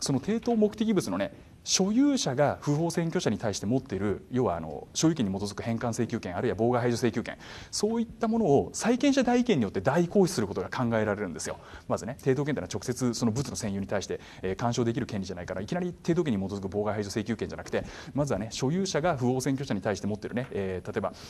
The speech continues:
えー、所有権に基づく返還請求権、あるいは妨害排除請求権、それを、お、代行使することが考えられます。で、そんなことが果たして認められるのかって話なんですけれども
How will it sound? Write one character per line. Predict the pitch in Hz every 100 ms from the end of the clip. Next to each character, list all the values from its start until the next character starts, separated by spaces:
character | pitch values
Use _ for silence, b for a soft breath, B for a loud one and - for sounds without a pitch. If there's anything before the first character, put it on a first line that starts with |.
| B
え | - 90
ー、 |
所 | 87 117
有 |
権 | 110 90
に | 98
基 |
づ | 156
く | 165
返 | 107
還 | 104
請 | 98 101
求 | 101
権、 | 87
あ | 98
る | 95
い |
は |
妨 | 98
害 | 107
排 | 104
除 | 98 101
請 | 90
求 | 87
権、 | - B B B
そ | -
れ | 170
を、 | - 127 107
お、 |
代 | 101 135
行 | 139 160
使 |
す | -
る |
こ | 151
と | 196
が |
考 | 107 -
え |
ら | 92
れ | 82
ま | 80
す。 | - - B B
で、 | 165
そ | 233
ん |
な | 254
こ | 262
と | 254
が | 127
果 |
た | 131
し | -
て |
認 | 196 -
め | 151
ら | 151
れ | 160
る |
の | 135
か | 170
っ |
て | -
話 | 110 101 110
な | 95
ん |
で | 87
す | -
け |
れ | 87
ど | 92
も | 113 101